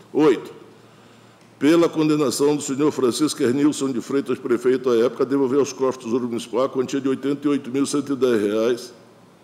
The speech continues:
referente a pagamento sem finalidade pública em favor da Associação dos Prefeitos do Acre, violando assim o disposto do artigo quatro,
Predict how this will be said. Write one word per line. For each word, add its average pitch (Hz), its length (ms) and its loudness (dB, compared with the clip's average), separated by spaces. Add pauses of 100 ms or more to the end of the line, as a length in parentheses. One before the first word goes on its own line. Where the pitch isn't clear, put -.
(600)
referente 143 500 4
a 143 60 4
pagamento 147 460 2
sem 156 140 2
finalidade 131 560 0
pública 135 360 -2
em 131 60 0
favor 131 320 0
da 143 80 4
Associação 127 540 0
dos 127 160 -4
Prefeitos 117 400 -2
do 110 160 2
Acre, 117 180 -4
violando 139 400 2
assim - 200 0
o 151 60 2
disposto 131 380 -4
do 123 80 0
artigo 113 320 -2
quatro, 139 300 0